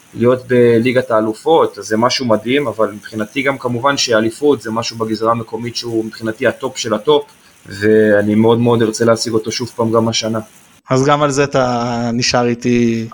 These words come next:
Speaker 1: אני, אני
Speaker 2: על
Speaker 1: חלוק.
Speaker 2: הגדר, מה שנקרא,
Speaker 1: אני,
Speaker 2: אוקיי.
Speaker 1: אני משתדל להיות פחות פוליטיקלי קורקט, אבל אני חלוק.
Speaker 2: לא, אני אומר לך אמיתי, כי אני שם בא-, באופן אישי, אין לי בעיה להגיד, אני מעדיף עוד אליפות בארץ, יותר חשוב לי. אבל,
Speaker 1: מקובל,
Speaker 2: אה,
Speaker 1: לגמרי,
Speaker 2: זה
Speaker 1: בגלל זה אני
Speaker 2: בדיוק.
Speaker 1: אומר, אליפות מבחינתי זה,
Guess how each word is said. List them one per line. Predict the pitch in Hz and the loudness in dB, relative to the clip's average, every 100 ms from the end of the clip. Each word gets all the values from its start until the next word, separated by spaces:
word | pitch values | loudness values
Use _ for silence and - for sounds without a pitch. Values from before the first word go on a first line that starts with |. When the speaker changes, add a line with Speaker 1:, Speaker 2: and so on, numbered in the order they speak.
| 120 | 0
Speaker 1:
אני, | 156 156 - | 2 0 0
אני | 147 160 | 0 2
Speaker 2:
על | 135 | 4
Speaker 1:
חלוק. | 175 | 4
Speaker 2:
הגדר, | - 139 | 4 4
מה | 123 | 0
שנקרא, | - 120 123 127 | -4 -6 -6 0
Speaker 1:
אני, | 139 147 | 2 2
Speaker 2:
אוקיי. | 139 | 0
Speaker 1:
אני | 123 - - 135 | -2 -6 -12 -6
משתדל | - 139 165 | -2 0 2
להיות | 165 165 165 | 2 0 -2
פחות | 127 160 151 | -6 -6 0
פוליטיקלי | 147 143 135 139 | 2 2 -2 -4
קורקט, | 135 147 143 | 0 0 0
אבל | 120 120 | 0 2
אני | 120 113 | 2 -2
חלוק. | 117 120 110 - _ _ - _ 190 | 0 0 -2 -6 _ _ -20 _ 2
Speaker 2:
לא, | |
אני | 190 | 2
אומר | 185 | 0
לך | 196 | -2
אמיתי, | 190 220 | -2 -2
כי | - 143 | 0 0
אני | 151 | 0
שם | - 156 151 | -2 -4 0
בא-, | 151 | 0
באופן | 151 156 160 | 2 0 0
אישי, | 156 185 | 0 2
אין | 185 | 2
לי | |
בעיה | 165 131 | 2 2
להגיד, | 117 113 117 | 0 -4 -2
אני | 170 | 2
מעדיף | 240 240 220 | 2 2 0
עוד | 226 | 0
אליפות | 220 214 220 180 | 0 0 -2 2
בארץ, | 180 135 156 | 0 0 -2
יותר | 135 175 | -2 0
חשוב | 160 - 107 | -2 -4 -6
לי. | 104 _ _ _ _ _ _ _ _ - | -10 _ _ _ _ _ _ _ _ -14
אבל, | 117 117 | -4 -2
Speaker 1:
מקובל, | 117 127 156 147 | 0 4 4 2
Speaker 2:
אה, | 147 | 0
Speaker 1:
לגמרי, | 135 151 123 110 | 2 0 0 0
Speaker 2:
זה | |
Speaker 1:
בגלל | 131 | 0
זה | 107 135 | 2 2
אני | 139 | 2
Speaker 2:
בדיוק. | |
Speaker 1:
אומר, | 139 147 120 | 2 2 2
אליפות | 110 - 147 | 0 0 -2
מבחינתי | 131 - 127 117 143 | -2 -6 -6 -2 -2
זה, | 123 131 | 0 2